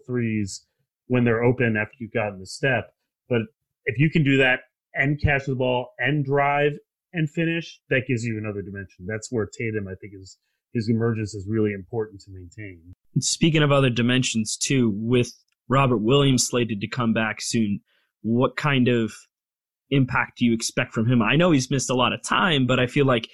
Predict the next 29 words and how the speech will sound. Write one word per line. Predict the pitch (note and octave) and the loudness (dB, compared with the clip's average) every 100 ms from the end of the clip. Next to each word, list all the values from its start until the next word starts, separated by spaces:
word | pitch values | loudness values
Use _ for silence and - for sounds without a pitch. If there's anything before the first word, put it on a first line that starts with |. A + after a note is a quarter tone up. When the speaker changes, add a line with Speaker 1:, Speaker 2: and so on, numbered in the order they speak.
| - - | -20 -6
Speaker 2:
he | - B3+ | 2 4
adds | C4 | 4
a | A3+ | 2
different | G#3 F#3 E3 | 2 0 0
kind | F3+ | 2
of | E3+ | 2
dimension | D3 D3 D#3 D#3+ C#3 | 2 4 2 2 2
to | A#2+ | 2
this | G#2+ - | 0 -2
team | A2+ A2 | 0 0
in | G2+ | 0
terms | - A#2 A2 | 0 0 0
of | G#2+ | 0
how | A#2 | 0
they | A#2 A2+ | 2 2
run | A2+ A2+ | 2 0
defensively, | G#2+ A#2+ A2+ A#2 A2+ A#2+ A2 A2+ A2+ G#2 | 2 0 2 -2 0 -2 0 2 2 0
and | A2 | -2
he's | G#2 | -4
a | A2 | -4
big | - C3+ | 0 2
that | B2+ B2 | 2 0
can | A#2+ A2+ | 0 2
go | A2 A2 | 2 2
up | A2+ | 0
and | A2 | -2
down | A2+ G#2 | -2 -2
the | |
floor. | G2 B2+ B2 A#2 | -4 0 2 2